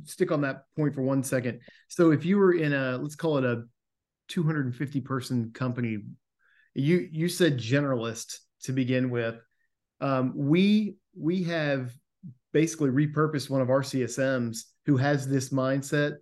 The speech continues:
toward one-to-many and programmatic engagement.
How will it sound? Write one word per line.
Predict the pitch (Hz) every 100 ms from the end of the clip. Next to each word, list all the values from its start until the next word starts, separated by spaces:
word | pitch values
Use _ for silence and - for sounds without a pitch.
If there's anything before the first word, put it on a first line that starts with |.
| _ _ _ -
toward | 143 143 120
one-to-many | 131 135 123 131 175 180 _ _ -
and | 123 120
programmatic | 135 135 139 135 127 139 - _ _
engagement. | 139 120 127 131 180